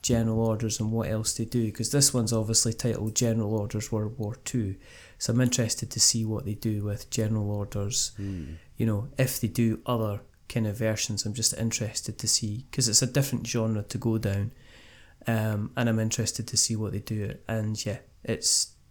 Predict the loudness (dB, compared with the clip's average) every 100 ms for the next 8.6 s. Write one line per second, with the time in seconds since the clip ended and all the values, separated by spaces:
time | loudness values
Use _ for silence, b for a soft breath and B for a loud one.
0 | -20 -14 -6 -4 -2 -2 -2 -4 -10 -14
1 | -4 -2 2 0 0 -4 -6 0 2 2
2 | 0 0 0 -4 -8 -10 -8 -4 -4 -6
3 | -6 -6 -6 -10 -20 -20 -20 -10 B B
4 | B B B B B B B B B -12
5 | -10 -8 -8 -2 4 4 6 4 2 -4
6 | B B B B B _ _ _ _ -20
7 | -20 _ _ _ -6 -6 -2 0 2 0
8 | 0 0 0 0 -4